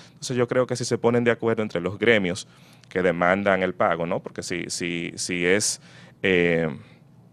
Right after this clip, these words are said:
si ellos, eh, hicieron el trabajo, pues merecen su incentivo, claro está. Eh, pero creo que si estamos en esta fase deberíamos de dialogar un poquito y, ¿por qué no, entonces poner un plazo definitivo? Pero un plazo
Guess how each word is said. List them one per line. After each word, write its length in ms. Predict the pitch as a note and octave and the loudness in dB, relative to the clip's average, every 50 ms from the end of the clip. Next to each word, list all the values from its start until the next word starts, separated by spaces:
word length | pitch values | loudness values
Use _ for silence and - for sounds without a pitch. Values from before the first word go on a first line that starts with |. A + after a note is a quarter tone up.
| _ - _ - - - - - | _ -20 _ -20 -20 -20 -20 -18
si 160 | - - - G2 | -14 -6 -4 -2
ellos, 300 | F#2+ A2 G#2 - - _ _ - - _ - _ _ _ _ - - | -2 -2 -2 -4 -6 _ _ -20 -20 _ -20 _ _ _ _ -2 0
eh, 160 | F#2+ F#2+ F#2 | 2 2 2
hicieron 300 | F2+ - A2+ A#2 B2+ C3+ | 2 2 4 6 6 6
el 80 | C#3 C3+ | 6 6
trabajo, 360 | - D#3 B2+ B2 B2+ E3 D#3+ | 6 6 6 8 6 6 4
pues 140 | - A2+ G#2+ | 2 0 0
merecen 300 | G2 F2+ G2 - - F2 | 0 0 0 -2 -2 -4
su 80 | - F2 | -6 -8
incentivo, 420 | - - F#2 G2 C#3+ D#3+ A#2 F2+ | -8 -8 -6 -4 -2 -2 -2 0
claro 180 | E2 E2 E2 F2 | 0 -2 -2 -2
está. 280 | - - D#3+ A2 - - - - - - - - - | 2 2 2 2 2 -4 -16 -20 -20 -20 -20 -12 -2
Eh, 340 | - F#2 F#2 F2+ F#2+ F#2+ F#2+ - | 2 4 6 6 6 6 4 4
pero 180 | - A#2 A#2 A2 | 4 4 4 4
creo 260 | - B2 C3 B2+ B2 | 4 4 4 4 4
que 160 | - B2+ A#2+ | 2 0 0
si 140 | - - B2 | 0 0 -2
estamos 400 | A#2+ - - A2 A#2 B2+ B2+ - | -2 2 4 4 6 6 4 2
en 100 | A#2+ A#2 | 0 0
esta 200 | A#2+ - - A#2 | 2 2 2 2
fase 260 | - - A2+ A#2 - G#2+ | 4 2 2 2 2 2
deberíamos 540 | G#2 G2 G2 G2 G2 G#2 G#2 G#2 G#2 A2+ | 4 4 4 4 4 2 0 0 -2 0
de 340 | A2 G2 F#2+ F2+ E2+ D#2+ D#2+ - - - - - - - - - | 4 6 6 6 4 2 -2 -8 -16 -20 -20 -20 -20 -20 -20 -12
dialogar 500 | - G2+ G2+ G2+ G2 G2+ F#2+ G2 G#2 A#2 | -4 2 4 8 8 8 10 10 8 8
un 80 | B2+ A#2+ | 8 4
poquito 540 | C3+ C3 - D#3+ D#3 D3 - - B2+ A#2 | 2 0 0 0 -2 0 0 2 2 2
y, 80 | G#2 G2+ | 2 0
¿por 240 | - G2 G2 - - | 0 -2 -2 -2 0
qué 160 | G#2+ G#2 G#2+ | 0 0 2
no, 340 | G#2+ G#2+ A2 A2 A2 A2 A2+ | 2 2 2 2 2 2 0
entonces 480 | G2 F#2 - G#2 G2 G2+ G#2+ - A#2 | 0 -2 -2 0 0 0 -2 -4 -6
poner 400 | - - G2+ F#2 G2 G#2 G#2 - - | -2 -2 0 2 2 2 0 0 -2
un 140 | G#2+ G2+ F#2+ | -4 -6 -4
plazo 380 | - G2+ G2+ G2+ G2 - F#2+ | 0 2 4 4 4 2 -2
definitivo? 580 | F2 F2 - F2+ E2+ D#2+ - A#2 F#2+ F2+ E2 D#2+ | -6 -6 -4 -6 -6 -4 -4 -4 -4 -4 -6 -2
Pero 200 | - F#2 F2 G2+ | 0 0 0 0
un 100 | G#2+ - | -2 0
plazo 420 | B2 A#2 A2 G2+ G2 - C3+ - | 2 4 6 4 4 2 -2 -8